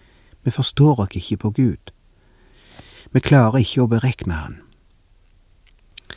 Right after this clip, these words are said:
Men i alt dette sier Bibelen at Han er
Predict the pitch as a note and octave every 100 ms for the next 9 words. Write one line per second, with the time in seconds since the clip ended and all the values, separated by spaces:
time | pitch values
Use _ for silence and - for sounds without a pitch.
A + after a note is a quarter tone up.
0 | - - _ - _ B2 B2 B2+ D#3+ -
1 | B2+ - C#3+ - A#2 A2+ G#2 A2+ - G#2
2 | G2 - G#2 G#2 F2 G2